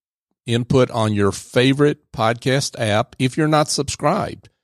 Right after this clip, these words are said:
And if you're not, I don't understand why, <laughs> because we have great guests on this show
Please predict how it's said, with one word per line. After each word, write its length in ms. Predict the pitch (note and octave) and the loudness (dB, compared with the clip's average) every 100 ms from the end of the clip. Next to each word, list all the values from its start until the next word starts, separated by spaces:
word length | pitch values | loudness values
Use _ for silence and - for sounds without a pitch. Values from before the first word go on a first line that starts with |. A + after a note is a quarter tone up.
| _ _ _ | _ _ _
And 160 | A#2 A#2 | -4 -2
if 100 | G#2+ | -2
you're 100 | A#2+ | 0
not, 280 | B2+ C3+ | 2 4
I 80 | A#2+ | 2
don't 240 | A2 A2+ A2 | 2 2 0
understand 460 | G#2+ - A2 G#2 | -2 -2 -2 0
why, 280 | G#2 F2+ - _ - | 0 -2 -4 _ -10
<laughs> 280 | A4+ C#3 - | -6 -2 -2
because 480 | - - E3 - - | -4 -4 -2 -2 0
we 200 | D#3 C#3+ | 2 4
have 200 | B2 A2 | 2 2
great 240 | B2+ C3+ | 2 2
guests 320 | B2+ A#2 G#2 | 2 0 0
on 160 | G#2 G2 | -2 0
this 160 | G2 | -2
show 360 | - - G2 G2 | -2 -2 0 -2